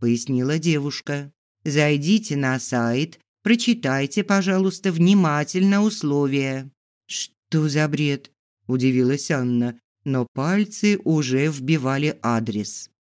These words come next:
"Система платежей "Прощай" позволяет вам оплачивать покупки, прощая ваших знакомых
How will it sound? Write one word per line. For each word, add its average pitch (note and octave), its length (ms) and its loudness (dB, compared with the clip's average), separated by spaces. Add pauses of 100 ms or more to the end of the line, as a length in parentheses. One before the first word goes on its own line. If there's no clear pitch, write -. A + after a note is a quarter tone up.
(240)
"Система D#3 1160 0
платежей D3 800 -2
"Прощай" E3 960 -2 (280)
позволяет D3+ 760 0
вам E3 560 0 (140)
оплачивать D3+ 800 -4
покупки, C3 800 -2 (300)
прощая E3+ 720 0
ваших D#3 420 -2
знакомых G3 680 2